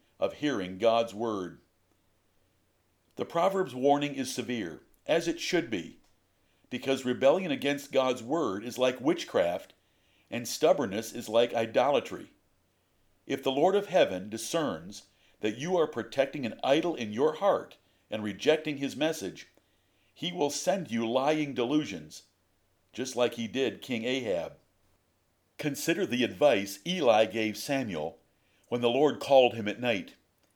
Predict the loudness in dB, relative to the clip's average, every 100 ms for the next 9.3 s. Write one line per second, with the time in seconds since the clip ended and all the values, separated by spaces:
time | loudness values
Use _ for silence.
0 | _ _ _ -10 -4 0 2 0 2 2
1 | 2 0 0 0 0 -2 -2 -2 -2 -4
2 | -6 -4 -2 0 0 0 -2 -10 _ _
3 | _ _ _ _ -14 -4 -2 -2 -6 -6
4 | -2 0 0 -2 _ _ _ _ -4 4
5 | 4 4 0 0 0 -2 -2 -2 -2 -6
6 | _ _ _ _ _ _ _ _ _ _
7 | _ -4 -2 0 -2 -2 -2 2 6 6
8 | 6 -2 -2 0 2 2 4 4 4 0
9 | -6 -6 -6